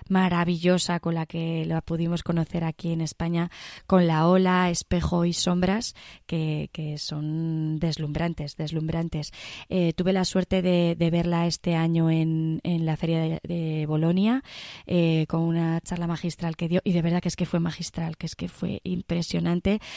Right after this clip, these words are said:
cómo explicó, cómo había escrito, cómo había diseñado La Ola, El Espejo, o ver en los proyectos que se embarca ahora, un libro en acordeón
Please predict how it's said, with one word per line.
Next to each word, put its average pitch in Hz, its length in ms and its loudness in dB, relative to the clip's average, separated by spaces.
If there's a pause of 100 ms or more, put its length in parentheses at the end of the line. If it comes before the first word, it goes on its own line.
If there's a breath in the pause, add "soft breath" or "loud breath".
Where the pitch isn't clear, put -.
(180 loud breath)
cómo 196 220 2
explicó, 185 600 2
cómo 180 320 2
había 175 440 4
escrito, 170 720 2 (380 loud breath)
cómo 180 260 4
había 190 280 4
diseñado 175 600 2
La 165 200 2
Ola, 180 220 6
El 170 100 0
Espejo, 185 400 0
o 180 160 6
ver 185 160 4
en 254 160 4
los 190 200 2
proyectos 175 500 0
que 185 100 -4
se - 120 -4
embarca 160 380 -2
ahora, 175 320 2 (380 loud breath)
un 214 240 6
libro 226 260 4
en 208 100 4
acordeón 190 840 2